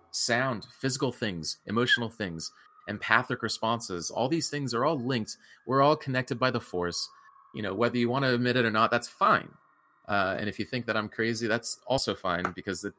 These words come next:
nothing really matters. Like Bill Murray said in Meatballs, "It just doesn't matter." Uh, start living life that way. Stop, stop worrying about things and stuff, and it starts getting a little bit easier. It takes time, and it's not immediate, and you'll never notice something happening like that.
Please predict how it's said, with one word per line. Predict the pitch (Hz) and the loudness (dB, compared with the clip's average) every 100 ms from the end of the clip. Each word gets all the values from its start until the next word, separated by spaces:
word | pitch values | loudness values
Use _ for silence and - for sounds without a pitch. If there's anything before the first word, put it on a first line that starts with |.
| - | -14
nothing | 123 139 143 123 | -2 0 0 0
really | 117 | 0
matters. | 110 123 55 57 - - | 0 0 -2 -4 -8 -6
Like | 110 104 | -2 0
Bill | 131 | 2
Murray | 127 120 | 4 4
said | - 107 | 4 0
in | 104 | 0
Meatballs, | 127 - 92 87 - | -2 0 -2 -2 -4
"It | - - | -6 0
just | 113 - | 0 2
doesn't | 110 110 101 - | 2 2 0 -4
matter." | 98 98 - - _ _ _ _ _ _ _ _ _ _ _ _ - | -2 -2 -4 -12 _ _ _ _ _ _ _ _ _ _ _ _ -6
Uh, | 101 98 98 98 - - _ _ _ _ _ | -4 -2 -2 -2 -6 -14 _ _ _ _ _
start | - 214 214 | 2 6 6
living | 220 185 | 6 4
life | 175 170 | 2 2
that | 147 - | 0 2
way. | 65 | 0
Stop, | - - 156 170 | 0 2 2 0
stop | - 165 170 - | -2 -2 -4 -6
worrying | - 131 160 | -4 -2 0
about | 151 139 - | 0 -2 -2
things | 117 104 | -2 -2
and | 101 | -6
stuff, | 98 104 | -6 -6
and | 113 | -6
it | |
starts | 101 131 127 | -4 -4 -4
getting | 131 120 | -4 -2
a | |
little | 117 135 | -2 -2
bit | 120 | -2
easier. | 117 143 113 - - - | -2 -4 -6 -10 -12 -10
It | - | -6
takes | - 151 - | -4 -4 0
time, | 123 160 143 | 0 2 0
and | 101 | -2
it's | 98 | -2
not | 117 127 | 0 0
immediate, | 113 147 127 - | 0 0 0 0
and | 98 76 | -4 -4
you'll | 107 120 | -4 0
never | 117 127 | 2 2
notice | 131 123 143 120 - _ - | 2 0 0 -2 -4 _ -8
something | - 113 107 | -6 -6 -4
happening | 107 113 113 107 - _ - | -4 -4 -6 -6 -10 _ -8
like | 90 87 | -8 -2
that. | 117 151 95 | 0 2 -2